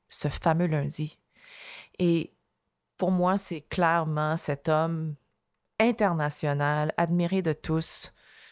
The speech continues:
un Montréalais dont nous étions, puis nous avons raison d'être fiers, un poète, un homme unique qui, par son décès, a envoyé une vague d'amour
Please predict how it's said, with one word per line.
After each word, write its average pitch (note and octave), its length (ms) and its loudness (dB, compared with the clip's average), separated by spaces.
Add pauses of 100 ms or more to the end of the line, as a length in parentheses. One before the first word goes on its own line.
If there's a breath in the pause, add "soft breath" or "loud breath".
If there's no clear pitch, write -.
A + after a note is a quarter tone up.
(120 loud breath)
un D#3 120 2
Montréalais D#3+ 720 2 (180)
dont D3 180 -2
nous D3 200 -2
étions, D#3 520 -2
puis - 120 -2
nous E3 140 0
avons G3+ 260 2
raison F#3+ 520 0
d'être D3+ 220 -4
fiers, E3 460 0 (720 soft breath)
un E3 100 2
poète, F#3 680 2 (280)
un E3 220 -2
homme F3 180 0 (120)
unique G3 500 2 (1120 loud breath)
qui, G3 720 2 (320)
par G3 160 0
son G3 200 2
décès, F3 520 2
a D3 380 0 (580)
envoyé E3+ 420 2
une D#3 100 -2
vague D#3+ 380 2
d'amour D3+ 640 0